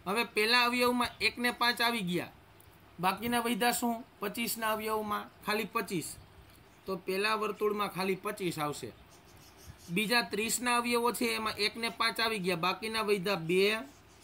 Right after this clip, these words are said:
ત્રણ, આ બે, ત્રણ, પછી છ, દસ, પંદર અને ત્રીસ. છ, દસ, પંદર અને ત્રીસ. આવી રીતે છે એ તમારે અવયવો પાડવાના છે.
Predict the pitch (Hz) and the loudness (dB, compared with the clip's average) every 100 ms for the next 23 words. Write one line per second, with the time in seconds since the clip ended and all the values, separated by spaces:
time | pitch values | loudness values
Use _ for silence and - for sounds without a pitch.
0 | - - - - 214 123 - - 156 180 | -20 -20 -4 4 4 4 -2 -8 -2 2
1 | 196 - 220 180 113 - - - - - | 2 2 2 2 0 -10 -20 -20 -20 -16
2 | - 170 180 - 180 202 202 208 214 - | -6 -2 -2 -2 2 2 2 0 0 -2
3 | - 185 196 202 202 208 - 214 165 - | -4 -2 0 2 0 -4 -2 0 0 -4
4 | - - - - - - - 180 196 226 | -16 -20 -20 -20 -20 -20 -6 0 2 2
5 | 302 - - - - 156 165 208 - - | 0 -10 -20 -20 -14 -4 0 0 -2 -8
6 | - - - - - - 151 170 196 240 | -16 -20 -20 -20 -20 -6 -2 0 2 2
7 | 330 - - - 156 185 208 214 196 123 | -2 -12 -20 -10 -2 0 -2 0 0 0
8 | - - - - - - - - - - | -6 -16 -20 -20 -20 -20 -20 -20 -20 -20
9 | - 196 240 240 233 214 165 175 214 339 | -4 -2 0 0 0 -2 0 2 0 -2
10 | - - - - - - - 226 180 190 | -8 -20 -20 -20 -20 -20 -6 -4 -2 0
11 | 185 175 226 302 - - 165 185 190 196 | 0 2 0 0 -6 -6 -2 0 0 0
12 | 196 160 151 156 170 190 311 - - - | 0 -2 -2 -2 0 0 -2 -6 -20 -6
13 | 185 139 | -2 -2